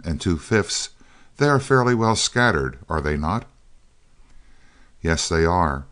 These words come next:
but his very size only makes it worse. I have gone over all the records I could in the short time I have had, and can't find an expert of that class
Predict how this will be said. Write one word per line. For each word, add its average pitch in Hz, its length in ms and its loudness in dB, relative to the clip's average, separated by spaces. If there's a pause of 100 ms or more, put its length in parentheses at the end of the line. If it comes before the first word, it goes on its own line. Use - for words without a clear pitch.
(280)
but 113 100 2
his 110 80 0
very 139 260 4
size 127 460 2
only 104 220 2
makes 95 300 -2
it - 100 -8
worse. 80 540 -4 (1000)
I 135 60 0
have 135 160 0
gone 139 240 0
over 101 380 0
all 107 200 -2
the 104 100 -2
records 95 460 -2
I 80 120 -2
could 73 460 -4 (320)
in 82 80 -2
the 80 80 0
short 85 340 -2
time 82 300 -2
I 80 100 0
have 78 140 -4
had, 78 420 -4 (440)
and 104 120 -4
can't 143 300 -4
find 127 260 2
an 110 140 0
expert 104 480 0 (140)
of 80 140 -8
that 92 240 -2
class 82 520 -2